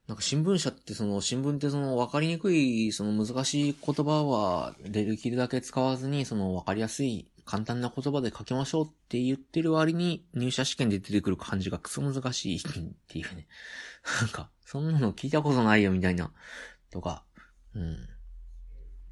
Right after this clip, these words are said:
例えばどうなんだろう。書けるなっていうのがあるんですよね。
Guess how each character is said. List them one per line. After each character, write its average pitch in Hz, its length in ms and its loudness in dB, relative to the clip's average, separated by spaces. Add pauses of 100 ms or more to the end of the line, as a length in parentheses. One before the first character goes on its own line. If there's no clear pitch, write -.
(2000)
例 101 80 2
え - 20 4
ば 90 100 0
ど 95 60 -2
う 104 60 0
な 98 100 0
ん 90 60 -2
だ 80 80 -4
ろ - 160 -8 (4000)
う。 - 40 -12
書 - 80 -10
け 285 140 6
る 302 80 4
な 127 120 2
っ - 100 -6
て - 80 -2
い - 20 2
う - 20 2
の 98 60 2
が 95 80 2
あ 95 40 2
る 95 60 2
ん 95 60 0
で 87 80 -2
す - 80 -12
よ 87 60 -8
ね。 - 180 -10